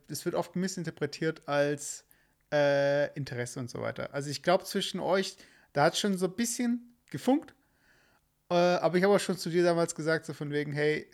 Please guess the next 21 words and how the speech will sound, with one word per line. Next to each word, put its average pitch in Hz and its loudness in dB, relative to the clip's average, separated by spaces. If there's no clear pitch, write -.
äh, 147 -2
andere 165 -2
Mütter 160 -2
haben 147 -2
auch 185 2
schöne 185 -4
Töchter 180 0
und 170 4
lass 180 4
dich 180 0
nicht 170 2
darauf 139 -2
ankommen, 127 -2
weil 123 0
du 151 2
hast 165 4
die 180 -4
Situation 170 0
vorher 143 2
gekannt, 123 -6
so. 113 -2